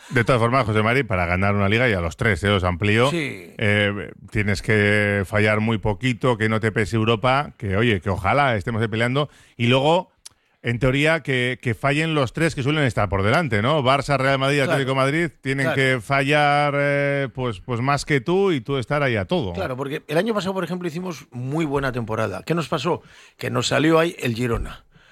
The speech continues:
Speaker 2: Y ento-, el Girona fue el que nos, el que nos quitó la Champions el año pasado, claro, porque, porque si no hubiésemos sido equipo de Champions. Entonces, este año parece ser que no hay ni-,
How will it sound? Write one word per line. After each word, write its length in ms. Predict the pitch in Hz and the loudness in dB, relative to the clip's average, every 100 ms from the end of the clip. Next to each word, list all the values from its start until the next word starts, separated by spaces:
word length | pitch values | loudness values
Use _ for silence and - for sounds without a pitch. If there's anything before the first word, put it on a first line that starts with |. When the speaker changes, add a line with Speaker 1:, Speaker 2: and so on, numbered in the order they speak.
| _ - | _ -6
Speaker 2:
Y 120 | 139 | -2
ento-, 200 | 131 170 - | -2 -4 -2
el 100 | 139 | 0
Girona 300 | 135 156 147 | 2 2 2
fue 140 | 214 | 0
el 60 | 202 | 2
que 80 | 254 | 2
nos, 240 | 175 - | 2 0
el 100 | - | 0
que 120 | 151 160 | 0 0
nos 120 | 120 | -2
quitó 160 | 143 | -2
la 120 | 165 135 | -2 0
Champions 400 | 208 202 131 131 | 0 -2 -6 -4
el 100 | 143 | -4
año 100 | 135 | -4
pasado, 360 | 123 175 135 | -4 -4 -4
claro, 240 | 139 226 151 | -4 -4 -4
porque, 240 | 151 147 | -4 -2
porque 320 | 139 147 147 - - - | -2 -2 -4 -8 -20 -10
si 160 | - | -4
no 60 | 143 | 0
hubiésemos 280 | 180 226 156 | 2 2 -2
sido 640 | - - - 139 123 - _ | -8 -6 -2 0 -2 -6 _
equipo 400 | 131 160 131 127 | -6 -4 -2 -2
de 100 | 107 | -4
Champions. 440 | - 202 123 101 - - - - | -6 -6 -8 -10 -14 -20 -20 -18
Entonces, 260 | - - 139 | -8 -4 0
este 120 | 151 | 2
año 120 | 175 | 2
parece 260 | 160 185 196 | 2 4 2
ser 120 | 160 | 2
que 80 | 147 | -2
no 80 | 147 | -2
hay 80 | 139 | -2
ni-, 180 | 139 | -4